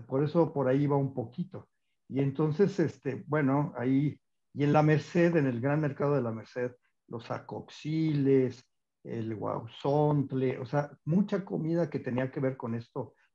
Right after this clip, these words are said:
que bien mencionabas como la bio-, biodiversidad asociada a la cultura, pues estaba el lago, los chichicuilotes, que son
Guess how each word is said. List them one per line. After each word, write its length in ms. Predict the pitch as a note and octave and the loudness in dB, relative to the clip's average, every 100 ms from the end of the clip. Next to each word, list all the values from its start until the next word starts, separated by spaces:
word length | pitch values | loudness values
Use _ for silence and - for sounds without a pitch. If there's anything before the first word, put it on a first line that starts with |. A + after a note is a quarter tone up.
| _ | _
que 120 | B2 | -8
bien 300 | A#2 C3 C#3+ | -2 2 2
mencionabas 640 | C#3+ C3+ - A2+ A#2+ B2 - | 2 0 -4 -4 -2 -4 -4
como 240 | C3+ A2 | -6 -4
la 240 | G#2 G2+ - | -6 -10 -10
bio-, 380 | A2+ A2+ G#2+ _ | -6 -6 -6 _
biodiversidad 1160 | C3 A2+ A2+ A2 A2 G#2+ G2+ - G#2+ A2 C3 D3+ _ _ _ | -12 -8 -6 -4 -6 -6 -10 -14 -10 -6 -6 -8 _ _ _
asociada 520 | A#2+ A2 G#2+ - A#2+ | -16 -14 -12 -6 -2
a 40 | B2+ | -2
la 120 | B2+ | -2
cultura, 500 | - D3+ - C3+ D#3+ | -4 -6 -2 -2 -2
pues 140 | C#3 | -6
estaba 200 | - A#2 | -10 -6
el 100 | A#2 | -2
lago, 440 | C#3 D3+ A#2 C3 - _ _ _ | 0 0 -2 -6 -10 _ _ _
los 220 | A#2 B2 A#2+ | -10 -10 -10
chichicuilotes, 1300 | - A2 C#3 - C3+ C3 D3+ F3+ F3+ C#3 D3 - | -14 -10 -10 -6 -2 2 6 6 4 -2 -4 -6
que 140 | - A2+ | -14 -14
son 520 | - C3 C3+ C3 - | -8 -4 -2 -4 -8